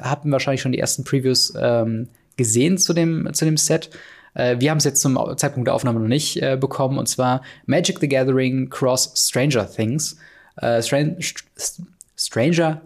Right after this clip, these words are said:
Things, eine Serie, die ja zweitausendsechzehn, glaub ich, gestartet hat, die einen sehr großen Fokus auf Nostalgie hat.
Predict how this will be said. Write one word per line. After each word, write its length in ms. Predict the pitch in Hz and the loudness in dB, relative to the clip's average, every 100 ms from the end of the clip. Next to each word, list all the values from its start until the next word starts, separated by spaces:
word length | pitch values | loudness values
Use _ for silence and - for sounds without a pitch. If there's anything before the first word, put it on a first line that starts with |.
| - | -4
Things, 440 | 147 151 170 - - | 0 0 0 -4 -6
eine 500 | 131 127 131 127 - | -2 0 2 2 2
Serie, 460 | 120 139 143 135 123 | 2 2 4 2 2
die 200 | 123 123 | 0 2
ja 260 | 120 117 | 2 0
zweitausendsechzehn, 580 | - 123 120 117 131 147 | -2 -2 0 0 0 0
glaub 120 | 127 | 0
ich, 80 | 117 | -2
gestartet 400 | - 113 143 139 | -4 -4 -4 -4
hat, 160 | 143 139 | -4 -4
die 60 | |
einen 120 | 123 120 | -6 0
sehr 140 | 131 | -2
großen 300 | 131 135 127 | 0 -2 -2
Fokus 320 | - 131 127 | -2 -2 -2
auf 100 | - | -4
Nostalgie 540 | 123 - 127 120 156 156 | -8 -6 -6 -4 -4 0
hat. 240 | 151 - | -2 -4